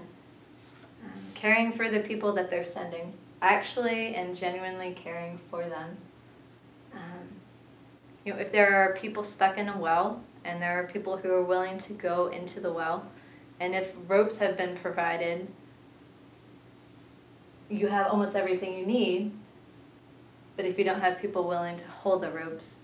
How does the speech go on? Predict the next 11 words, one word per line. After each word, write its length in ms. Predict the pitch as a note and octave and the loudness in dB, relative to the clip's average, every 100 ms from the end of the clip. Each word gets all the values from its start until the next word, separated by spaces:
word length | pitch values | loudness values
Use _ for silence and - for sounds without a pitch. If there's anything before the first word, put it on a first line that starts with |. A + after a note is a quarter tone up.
| - - - - - | -20 -20 -20 -20 -20
so 140 | - F3+ | -8 -6
people 320 | - F#3 E3+ | -2 -2 -2
can 160 | F3+ F3+ | -6 -8
climb 280 | F3 F3 | -6 -4
into 260 | E3+ E3+ F#3 | -6 -10 -8
the 100 | E3+ | -6
well, 340 | D#3 D3+ F#4+ - - - - - - - - - - - - - - - - | -4 -4 -6 -10 -20 -20 -20 -20 -20 -20 -20 -20 -20 -20 -20 -20 -20 -20 -10
you're 140 | F#3 | -6
missing 360 | E3 E3+ - E3+ | -4 -6 -8 -10
something. 400 | - D#3+ - F#2+ - - - - - - - - - | -10 -12 -12 -14 -16 -20 -20 -20 -20 -20 -20 -20 -16
Um, 240 | G#3+ F3 | -14 -14